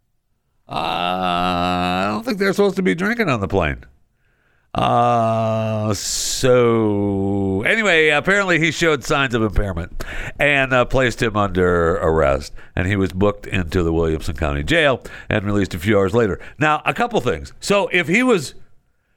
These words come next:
if he was driving back from the flight going home, uh, that's an issue with the N F L, uh, 'cause I thought they weren't supposed to be drinking on those planes. Uh, I thought that was the deal.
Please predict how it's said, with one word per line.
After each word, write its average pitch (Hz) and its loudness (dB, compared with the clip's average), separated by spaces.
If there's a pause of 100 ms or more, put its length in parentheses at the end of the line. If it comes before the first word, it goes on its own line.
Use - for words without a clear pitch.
(200)
if 131 2
he 196 4
was 208 4
driving 156 0
back 156 0
from 113 0 (160)
the 104 -2
flight 135 -2 (400)
going 131 0
home, 101 0 (720)
uh, 113 2
that's 160 2
an 180 -2
issue - -4 (420)
with 113 0
the 117 2
N 104 2
F 92 -2
L, 87 0
uh, 101 -2
'cause 92 -2
I 120 0
thought - 0
they 120 2
weren't 107 -4
supposed 101 -2
to 90 -4
be 87 0
drinking 92 -2
on 76 -4
those 67 -4
planes. 65 -8 (360)
Uh, 87 -4
I - -2
thought 131 -4
that 117 0
was 92 -6
the 82 -4
deal. 80 -4